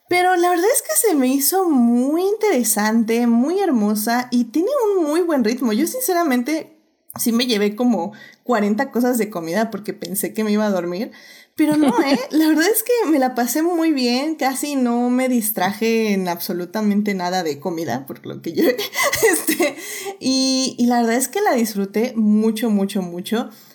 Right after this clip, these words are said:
Speaker 1: Les recomiendo cien por ciento ir a verla, está en Apple T V, y pues si no han visto una de las quinientas mil cuatrocientas setenta y nueve adaptaciones que ya existen de Macbeth,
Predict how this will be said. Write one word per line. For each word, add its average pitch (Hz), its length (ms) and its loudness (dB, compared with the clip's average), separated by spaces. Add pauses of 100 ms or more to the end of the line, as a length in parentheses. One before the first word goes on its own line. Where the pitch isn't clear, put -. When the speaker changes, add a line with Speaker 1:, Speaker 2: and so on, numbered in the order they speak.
(160)
Speaker 1:
Les 220 440 2
recomiendo 226 760 0
cien 214 380 0
por 214 160 -2
ciento 196 320 -2
ir 190 180 -2
a 185 80 -2
verla, 202 540 0
está 208 240 -4
en 190 100 -4
Apple 190 240 -6
T 175 120 -8
V, 202 100 -2
y 247 180 -2
pues 247 160 -2
si 277 100 -2
no 294 100 -2
han 370 120 0
visto 381 340 -2
una 277 220 -2
de 254 60 0
las 196 340 -2
quinientas 185 540 -4
mil 208 160 -2
cuatrocientas 208 540 -6
setenta 170 300 -10
y 160 60 -6
nueve 175 220 -4
adaptaciones 196 680 -2
que 196 120 -4
ya 175 60 -2
existen 185 380 -6
de 175 60 -4
Macbeth, 170 460 -6